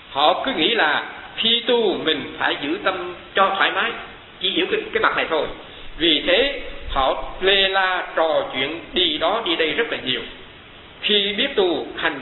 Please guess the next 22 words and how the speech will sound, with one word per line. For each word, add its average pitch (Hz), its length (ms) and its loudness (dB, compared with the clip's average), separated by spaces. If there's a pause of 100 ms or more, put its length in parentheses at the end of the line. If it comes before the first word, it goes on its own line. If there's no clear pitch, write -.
(120)
giả 143 280 0
sẽ 165 100 -2
rất 170 180 0
thoải 147 200 0
mái, 190 260 -4 (420)
nhưng 196 360 0 (360)
hành 139 300 -4
giả 131 220 2
bây 180 240 -2
giờ 127 260 -2 (440)
ít 254 120 -2 (260)
để 156 80 -6
ý, 202 280 -6 (500)
không 226 420 -2
lý 247 320 0
hay 214 140 0
đúng 240 220 -4
ra 202 280 2
là - 120 -8
không 202 260 -4
để 151 80 -2
ý 220 300 -4